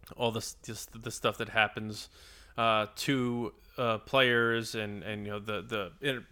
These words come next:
sometimes you don't get along with certain teammates, and sometimes there's cliques of teammates and, and that sort of thing. You have the old guard, like you mentioned before, the old veterans who maybe don't like the rookies,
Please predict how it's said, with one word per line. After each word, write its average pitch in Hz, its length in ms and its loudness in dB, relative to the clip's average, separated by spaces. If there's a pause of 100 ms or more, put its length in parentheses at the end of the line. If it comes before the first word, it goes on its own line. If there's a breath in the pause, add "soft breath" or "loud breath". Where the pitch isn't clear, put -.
(180)
sometimes 123 460 -2
you 120 80 -2
don't 123 140 -2
get 127 100 4
along 123 280 4
with 113 100 -2
certain 117 240 -2
teammates, 120 680 2
and 113 220 -6
sometimes 120 400 -4
there's 113 180 -6
cliques - 320 -4
of 110 140 -14
teammates 113 640 -2
and, 110 160 -4 (380 loud breath)
and 120 120 -2
that 113 120 -2
sort 120 140 0
of 107 60 -8
thing. 113 180 0
You 113 80 -2
have 120 160 4
the 123 140 2
old 123 240 4
guard, 120 480 6
like 110 180 0
you 120 60 -2
mentioned 117 320 -2
before, 120 440 2
the 110 140 0
old 113 160 0
veterans 113 600 0
who 113 60 -8
maybe 113 240 -2
don't 117 280 -2
like 117 240 0
the 110 80 -2
rookies, 117 720 -2